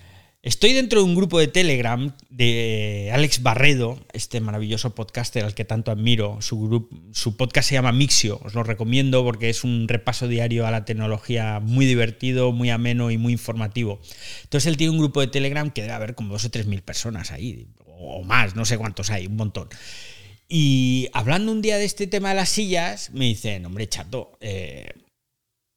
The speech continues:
producto patrio. Hay una empresa alicantina que se llama Actiu que fabrica unas sillas increíbles". Entonces, bueno, me pongo a buscar estas sillas, las Actiu,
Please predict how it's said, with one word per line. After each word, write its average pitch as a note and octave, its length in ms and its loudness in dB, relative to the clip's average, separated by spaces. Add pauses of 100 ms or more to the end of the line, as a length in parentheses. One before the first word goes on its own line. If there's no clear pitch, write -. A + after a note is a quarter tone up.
(1000)
producto B2+ 460 4
patrio. A2 460 2 (540)
Hay A#2 140 0
una A#2 100 4
empresa A#2+ 300 0
alicantina A#2+ 720 2
que G2+ 80 -6
se - 140 -4
llama A2+ 480 -4
Actiu D3+ 840 2 (880)
que C3+ 100 2
fabrica A#2+ 340 0
unas C#3 200 2
sillas C3+ 600 -2 (200)
increíbles". G#2 960 -2 (180)
Entonces, A2 460 -8
bueno, D2 200 -14
me D#3+ 120 -8
pongo G#2+ 180 -8
a G2 40 -8
buscar G#2 280 -6
estas A2+ 260 -4
sillas, C4+ 440 -2
las B2 160 -6
Actiu, B3 520 -4